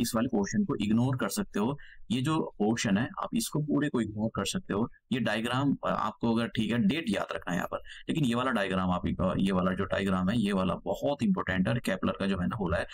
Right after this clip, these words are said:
बाकी सारी चीजें आप हटा सकते हो इसको। ये बस ये जो diagram था, जो मैंने आपको बोला है, ये वाला diagram आपको पता होना चाहिए। इसके बारे में कौन सी, कौन सी एपिलियन की position, पेरिहिलियन की position होती क्या है, कौन सी date को आती है, इनको आयोग ने question पूछा है, ठीक है।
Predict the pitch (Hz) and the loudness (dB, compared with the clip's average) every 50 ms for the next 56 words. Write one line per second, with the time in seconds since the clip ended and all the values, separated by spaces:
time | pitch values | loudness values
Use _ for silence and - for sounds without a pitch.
0 | - - - - - 135 139 147 139 135 117 117 117 113 107 92 98 92 95 - | -12 -14 -8 -4 -4 -4 -2 -2 -2 0 0 0 0 2 0 0 2 0 0 -2
1 | - 87 - 90 101 - - - - 98 104 113 117 - - - 127 147 151 - | -4 -4 -4 -2 -2 -2 -2 -2 -2 -2 0 0 0 -2 -2 -2 0 0 0 -2
2 | - - - - 92 95 95 - - 120 113 117 123 113 101 95 98 95 101 95 | -6 -6 -2 0 2 2 2 0 0 0 0 2 2 2 2 0 0 0 -2 0
3 | 98 107 98 113 110 131 123 107 98 98 95 92 92 95 - - 95 92 95 92 | 0 0 0 0 0 2 2 2 2 4 4 2 0 0 -2 0 2 2 4 4
4 | 95 - - - - - - - - 110 120 123 110 101 95 95 87 85 87 98 | 2 0 -4 -12 -18 -18 -18 -4 -2 0 0 2 2 0 0 0 0 0 0 0
5 | 117 117 101 92 - - - - - - 190 185 180 - 190 190 190 190 - - | 0 0 0 -2 -2 -6 -8 -8 -6 -4 -2 -2 -2 -2 -4 -4 -4 -2 -2 -2
6 | - - 220 - - 82 87 90 95 - 107 107 110 113 117 113 107 - 113 101 | -2 0 0 0 0 0 0 -2 -2 0 2 2 2 2 2 0 0 2 2 2
7 | 98 98 - 117 117 117 120 123 - - - - - - 113 - 120 110 104 104 | 2 2 2 2 2 2 0 -2 -6 -14 -20 -14 -8 -6 -4 -2 0 2 2 4
8 | 104 107 110 107 110 - - 101 101 98 - - 113 107 196 - - - - 196 | 4 4 2 2 2 0 0 2 2 2 0 0 0 0 -2 -2 -4 -4 -2 0
9 | 101 98 95 95 101 98 104 98 104 - 98 95 95 98 - 123 123 123 110 - | 0 2 4 4 4 4 2 2 2 0 2 2 2 2 4 2 2 4 2 2
10 | 98 95 120 110 - - 92 95 98 - - 110 104 101 - - - 95 92 90 | 2 2 0 0 0 0 0 0 -2 0 0 0 0 0 2 2 2 2 2 0
11 | - 98 - - - 107 107 101 92 101 98 90 87 87 92 98 98 - 95 - | 0 -2 -2 0 0 0 0 0 0 0 0 0 0 -2 -2 -4 -4 -4 -4 0
12 | 120 120 120 113 98 92 - - - - - 139 139 156 160 160 | 0 2 2 2 0 0 0 -4 -6 -2 -2 -2 0 0 -2 -4